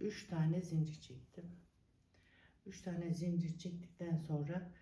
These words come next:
bir, iki, üç tane kutucuğumuzu dolduracağız. Buraya kenar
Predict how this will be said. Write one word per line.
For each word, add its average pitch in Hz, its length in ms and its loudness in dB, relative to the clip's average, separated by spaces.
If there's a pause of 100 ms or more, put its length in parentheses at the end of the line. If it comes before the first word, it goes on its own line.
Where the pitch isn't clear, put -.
(760)
bir, 165 460 2
iki, 165 380 -8
üç 214 320 -4
tane 180 640 2
kutucuğumuzu 160 760 0 (540)
dolduracağız. 147 720 -2 (480)
Buraya 202 340 -2
kenar - 640 0